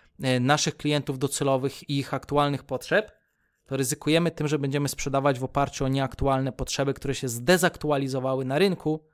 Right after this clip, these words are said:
i okazują się nieskuteczne. Rynek już nie ceni tego, co działało dwa lata temu. Może dojść do takiej sytuacji i po prostu, e, nasz marketing i sprzedaż, e, zacznie lecieć w dół,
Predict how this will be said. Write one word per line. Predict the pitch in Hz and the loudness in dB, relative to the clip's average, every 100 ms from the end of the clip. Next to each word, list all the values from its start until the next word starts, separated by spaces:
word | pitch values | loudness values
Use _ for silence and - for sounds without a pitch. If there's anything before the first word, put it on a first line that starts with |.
| _ _ _ _ _ _ _ _ _ _ | _ _ _ _ _ _ _ _ _ _
i | 147 156 | 2 2
okazują | 143 135 127 135 | 4 0 2 0
się | 120 127 | 0 -2
nieskuteczne. | 123 - 127 127 - 120 | -4 -4 -6 -6 -4 2
Rynek | 151 170 - | 4 4 0
już | 151 | -2
nie | 147 | -2
ceni | 135 160 156 135 | 0 2 0 0
tego, | 135 123 | -2 -4
co | - 123 | -6 -6
działało | 123 120 120 | -2 -2 -2
dwa | 117 127 | -2 -2
lata | 127 151 | -2 -6
temu. | - 151 127 135 _ _ | -2 -2 -2 -4 _ _
Może | 131 127 147 | -2 2 4
dojść | 185 131 | 4 6
do | 131 | 2
takiej | 120 - - | 0 -8 -8
sytuacji | 127 - 135 123 - 190 - _ _ _ _ _ _ _ - | -2 2 2 2 0 -2 -4 _ _ _ _ _ _ _ -8
i | 147 | 6
po | - | 8
prostu, | - 143 - 147 139 - _ _ - | 10 10 8 4 4 -2 _ _ -6
e, | 131 123 | 0 2
nasz | 131 131 | 2 2
marketing | 139 127 - 135 135 123 | 0 -2 -2 -2 -2 -2
i | |
sprzedaż, | - - 131 123 - _ _ _ - | -4 0 0 0 -4 _ _ _ -8
e, | 131 | -2
zacznie | 120 139 - 135 | 4 4 4 0
lecieć | 123 - 113 | 0 -2 -8
w | 113 | 2
dół, | 143 147 127 | 4 4 2